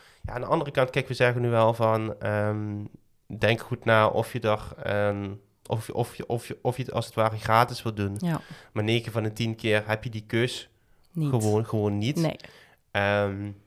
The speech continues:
Speaker 1: maar en, en daarbij moet je jezelf natuurlijk echt op waarde schatten van, "Oké,
Speaker 2: Ja.
Speaker 1: wat ben ik dan ook waard?"
Speaker 2: Precies.
Speaker 1: Eh, en vind ik het het waard om dan nu voor hetgeen wat ik doe, daar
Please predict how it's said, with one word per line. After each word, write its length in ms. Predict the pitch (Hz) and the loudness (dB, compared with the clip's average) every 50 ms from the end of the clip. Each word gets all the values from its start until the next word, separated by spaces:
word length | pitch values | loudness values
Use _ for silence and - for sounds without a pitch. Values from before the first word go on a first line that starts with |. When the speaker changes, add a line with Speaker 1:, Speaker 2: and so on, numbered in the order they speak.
| _ - - - - - - - - - - _ _ _ | _ -20 -20 -20 -20 -20 -20 -20 -20 -20 -20 _ _ _
Speaker 1:
maar 380 | - 110 113 113 113 104 95 - | 4 8 8 10 8 8 4 4
en, 200 | - 104 110 - - | 4 4 4 4 4
en 320 | - 110 113 127 123 117 110 | 4 4 4 4 4 2 4
daarbij 480 | 101 107 110 110 113 104 104 107 107 | 4 4 6 6 8 8 8 8 6
moet 220 | 110 110 120 120 - | 6 4 2 0 -2
je 120 | - 123 | -4 -4
jezelf 440 | 117 110 113 123 117 123 131 127 - | -2 0 4 4 6 6 4 4 0
natuurlijk 340 | 135 117 - 113 107 104 - | -2 -2 -2 -2 -2 -2 -2
echt 180 | - 113 113 | -4 -4 -4
op 100 | 117 104 | 0 2
waarde 300 | 104 104 104 107 110 110 | 6 6 8 8 6 4
schatten 340 | - - - 117 104 - - | 2 0 0 0 0 -2 -4
van, 80 | - 113 | -6 -6
"Oké, 140 | 110 - - | -2 0 0
Speaker 2:
Ja. 100 | 98 - | 2 4
Speaker 1:
wat 240 | 110 113 110 - | 4 4 4 4
ben 160 | - 110 110 117 | 2 0 2 2
ik 180 | 117 117 - | 0 0 2
dan 140 | - 123 95 | 2 2 2
ook 340 | 110 120 120 117 - - - - - _ _ _ | 2 2 0 0 -2 -8 -16 -20 -20 _ _ _
waard?" 600 | - - 117 135 127 104 - - - - - - - - | 0 4 6 6 6 4 2 -2 -10 -16 -18 -20 -14 -10
Speaker 2:
Precies. 580 | - 170 160 - - 151 147 156 - - - - - - - - - | -8 -6 -6 -6 -6 -8 -8 -8 -10 -10 -12 -14 -18 -20 -20 -16 -6
Speaker 1:
Eh, 400 | - 101 104 107 107 107 107 - | -2 0 2 4 4 2 2 2
en 220 | 110 107 107 110 110 - - - | 0 0 0 -2 -6 -10 -16 -18
vind 260 | - - - 131 135 | -4 2 4 6 6
ik 100 | 143 123 | 6 4
het 120 | 135 120 113 | 2 2 0
het 140 | 117 113 - | 0 -4 2
waard 460 | 107 113 110 110 110 117 117 - - | 6 8 10 10 10 8 6 2 -2
om 220 | - 120 117 113 | -6 -6 -4 0
dan 180 | 117 117 113 113 | 0 0 2 2
nu 320 | 117 120 117 113 113 - - - - | 0 -2 -4 -4 -8 -14 -20 -20 -18
voor 540 | - - 120 113 113 156 113 - - - - | -10 -6 -2 2 2 2 2 0 -4 -14 -14
hetgeen 360 | - - - - 131 123 117 | -16 -16 -10 -6 -6 -4 -2
wat 160 | 117 110 110 110 | -2 -2 -2 -2
ik 160 | 107 107 - | -4 -6 -4
doe, 240 | - 110 110 120 120 - - - _ - _ _ | -4 -2 -2 -2 -4 -8 -14 -20 _ -20 _ _
daar 300 | - - 101 101 107 - | -2 0 2 4 2 2